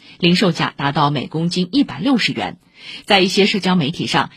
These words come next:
也出现了多条收购千金藤的信息，不少人表示大量收购可上门收货。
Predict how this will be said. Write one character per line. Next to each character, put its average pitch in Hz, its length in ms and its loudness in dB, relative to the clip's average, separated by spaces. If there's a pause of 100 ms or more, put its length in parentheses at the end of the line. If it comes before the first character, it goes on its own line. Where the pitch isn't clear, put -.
也 165 160 4
出 220 180 -2
现 208 200 0
了 147 100 0
多 196 180 -2
条 143 300 -4
收 294 260 0
购 214 200 2
千 277 220 0
金 302 180 -2
藤 123 180 -10
的 165 80 -4
信 170 220 0
息， 165 280 -4 (460)
不 349 120 4
少 233 180 4
人 180 160 4
表 139 160 0
示 165 260 0 (220)
大 330 200 4
量 185 220 2
收 190 180 2
购 180 300 -2
可 117 220 -6
上 294 240 -2
门 135 200 -2
收 180 140 0
货。 135 300 -6